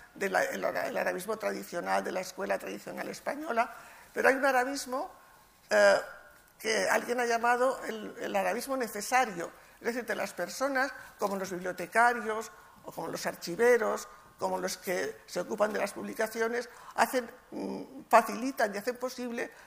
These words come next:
la labor de los investigadores, de los profesores, de todas las personas que se interesan por estos temas. Entonces,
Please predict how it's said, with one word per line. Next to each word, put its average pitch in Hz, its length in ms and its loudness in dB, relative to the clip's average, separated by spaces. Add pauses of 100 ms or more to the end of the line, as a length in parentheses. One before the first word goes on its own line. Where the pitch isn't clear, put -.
la 233 100 8
labor 208 360 2
de 220 80 2
los 196 160 -6
investigadores, 180 800 -4 (220)
de 170 80 -2
los 165 140 -4
profesores, 175 680 -6 (260)
de 185 100 -6
todas 185 180 0
las 190 140 -4
personas 165 360 -8
que - 80 -16
se - 80 -10
interesan 165 420 -8
por - 120 -8
estos - 320 -10
temas. - 360 -16 (440)
Entonces, 208 400 -4